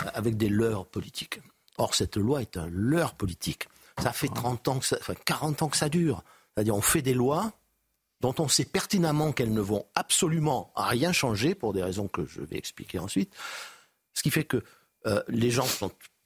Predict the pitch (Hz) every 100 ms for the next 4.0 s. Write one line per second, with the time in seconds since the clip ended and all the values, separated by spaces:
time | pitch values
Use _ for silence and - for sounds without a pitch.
0 | _ _ _ _ _ - - - 85 -
1 | 113 127 117 107 120 113 98 101 104 104
2 | 110 120 113 127 117 151 165 156 123 127
3 | 113 110 110 - 120 113 - 90 92